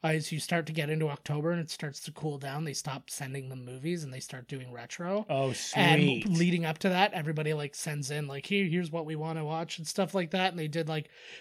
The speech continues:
Speaker 1: uh, the one they did, like, I think it was, like, Jaws and The Shining back to
Speaker 2: Oh,
Speaker 1: back. And
Speaker 2: sweet.
Speaker 1: but they do, like, killer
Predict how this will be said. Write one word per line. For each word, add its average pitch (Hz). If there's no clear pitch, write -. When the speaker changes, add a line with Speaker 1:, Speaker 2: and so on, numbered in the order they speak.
Speaker 1:
uh, 170
the 170
one 170
they 156
did, 160
like, 151
I -
think 190
it 175
was, 151
like, 135
Jaws 135
and 131
The 123
Shining 147
back 151
to 170
Speaker 2:
Oh, 165
Speaker 1:
back. 185
And 143
Speaker 2:
sweet. 190
Speaker 1:
but 185
they 190
do, 190
like, -
killer 185